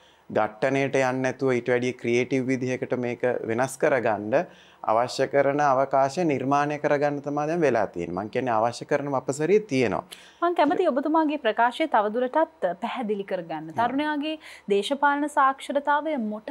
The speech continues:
Speaker 2: කරා කියලායි ඔබතුමා චෝදනා කරන්නේ?
Speaker 1: ඔව්, දැන් දේශපාලන සාක-, සාක්ෂරතාවය මොට කරා කියලා කියන්නේ අපි දේශපාලනය පිළිබඳ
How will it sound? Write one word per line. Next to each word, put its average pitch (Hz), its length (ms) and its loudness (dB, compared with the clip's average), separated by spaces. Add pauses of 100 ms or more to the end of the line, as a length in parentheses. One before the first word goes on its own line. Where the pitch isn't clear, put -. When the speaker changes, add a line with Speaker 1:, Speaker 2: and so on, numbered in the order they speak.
Speaker 2:
කරා 302 320 0
කියලායි 285 400 -4
ඔබතුමා 277 400 -6
චෝදනා 262 460 -8
කරන්නේ? 262 280 -12 (120)
Speaker 1:
ඔව්, 110 160 0
දැන් 107 160 0
දේශපාලන 143 560 0
සාක-, 139 360 2 (120)
සාක්ෂරතාවය 131 800 0
මොට 110 260 -2
කරා 139 320 2
කියලා 127 280 -2
කියන්නේ 120 640 -4
අපි 120 280 -4
දේශපාලනය 131 680 -2
පිළිබඳ 135 500 -6